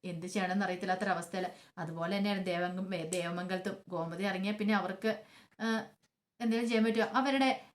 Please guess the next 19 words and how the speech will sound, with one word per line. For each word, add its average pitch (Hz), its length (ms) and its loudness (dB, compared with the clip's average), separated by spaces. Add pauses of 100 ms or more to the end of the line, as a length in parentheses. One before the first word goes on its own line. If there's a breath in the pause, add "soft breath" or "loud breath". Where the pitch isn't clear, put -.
ആ, 214 180 2
ജീവോ 214 400 4
ശ്വാസവും 220 440 2
ഗോമതിയാന്ന് 202 540 4
പറഞ്ഞോണക്ക. 196 400 2 (180)
കാരണം 180 300 -4 (360)
ആരിനൊന്നും 170 480 -4
അമ്മയില്ലാതെ 196 520 0
പറ്റില്ല. 214 320 2 (400 loud breath)
അമ്മ 277 180 6
എവിടെ 262 260 6
ഉണ്ടെങ്കിലും 240 420 4 (140)
ആരിനെ 220 260 4
അവിടെ 220 160 4
പോയി 233 160 2
വിളിച്ചോണ്ട് 220 380 4
വരുന്ന 226 160 4
സ്വഭാവമാണ് 196 480 4
ആരിൻ്റെ. 180 360 2